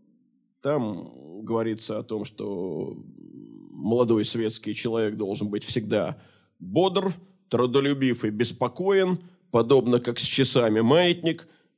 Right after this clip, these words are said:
учтив и вежлив как на словах, так и на делах, на руку не дерзок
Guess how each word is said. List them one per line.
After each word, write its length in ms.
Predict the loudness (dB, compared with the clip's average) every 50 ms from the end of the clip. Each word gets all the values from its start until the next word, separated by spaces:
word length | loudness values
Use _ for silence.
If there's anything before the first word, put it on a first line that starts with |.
| _
учтив 480 | -2 0 0 0 0 0 0 0 2 2
и 60 | 2
вежлив 440 | 2 4 4 2 2 0 -4 -6 -2
как 220 | -2 -4 -4 -2
на 80 | -2 -4
словах, 460 | -2 0 0 0 2 2 2 0 0
так 220 | -2 -4 -2 0
и 40 | 0
на 120 | 0 0 2
делах, 540 | 2 2 4 4 4 4 2 0 -4 -12 -14 _ _ _ _ _ _ _ _ _ _ _ -8 -2
на 260 | 4 4 6 6 6
руку 260 | 4 0 0 0 2
не 160 | 4 4 4
дерзок 640 | 4 4 4 4 4 4 4 2 2 2 0 -10 -14